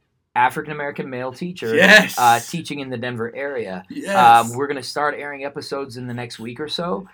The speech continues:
Speaker 1: Um, this, this, uh, this young man is a,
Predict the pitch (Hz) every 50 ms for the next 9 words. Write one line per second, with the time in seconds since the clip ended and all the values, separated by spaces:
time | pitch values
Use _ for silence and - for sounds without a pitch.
0 | _ _ _ - 113 117 117 117 123 131 - - - - 117 127 127 139 131 120
1 | - 147 135 127 123 120 123 139 131 - 156 139 131 123 123 139 147 156 165 170
2 | 165 - - 123 120 120 120 113 110 107 104 104 104 101